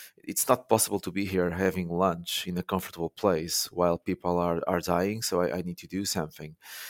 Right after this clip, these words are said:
Then actually, I, I, I remember that my, my grandfather, uh, he hosted, um, people, uh, from Austria, uh, during the Second World War. So I was like, "Why don't I go on LinkedIn and I, and I post, 'Hey, I,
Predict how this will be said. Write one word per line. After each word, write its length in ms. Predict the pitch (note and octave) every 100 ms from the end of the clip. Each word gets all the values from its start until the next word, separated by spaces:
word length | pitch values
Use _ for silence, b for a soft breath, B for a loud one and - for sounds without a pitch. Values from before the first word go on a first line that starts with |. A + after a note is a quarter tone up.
| B B
Then 160 | - C#3
actually, 300 | D#3 D#3 D3
I, 180 | G2+ G#2
I, 160 | G2+ G2+
I 100 | G#2+
remember 380 | A2 A2 A#2+ G#2+
that 200 | G2 -
my, 240 | G2+ F#2
my 140 | F#2+ G2
grandfather, 880 | G2 G2+ G2+ - G2+ F#2+ E2+ E2+ -
uh, 340 | F2 F2 D#2+
he 200 | F2+ G2
hosted, 480 | G2 G#2 - - E2 - -
um, 400 | F2 E2+ E2 E2+ E2 E2 -
people, 540 | F#2+ - F2 E2+ E2+
uh, 100 | E2
from 220 | E2 F2+ F2+
Austria, 480 | F#2+ - G2 G#2 B2+ B B B B -
uh, 100 | -
during 320 | F2+ F#2 F#2
the 80 | F2+
Second 400 | - F#2+ F#2 F2
World 260 | F#2+ F#2
War. 440 | E2 E2+ F2+ A2 B2+ B B B B -
So 540 | - G#2+ G#2+ G#2+ - -
I 80 | F2+
was 180 | F#2+ G2+
like, 280 | G#2+ G#2+ -
"Why 400 | - - - F#2
don't 160 | G2 A#2+
I 80 | A2+
go 220 | A2 A2
on 80 | G2+
LinkedIn 540 | G#2 A#2 - F#2 E2+
and 80 | F2
I, 140 | F2 -
and 160 | F#2
I 120 | F2+
post, 420 | F2+ G#2 F#2+ - -
'Hey, 320 | A#2+ G#2+ F2
I, 100 | E2+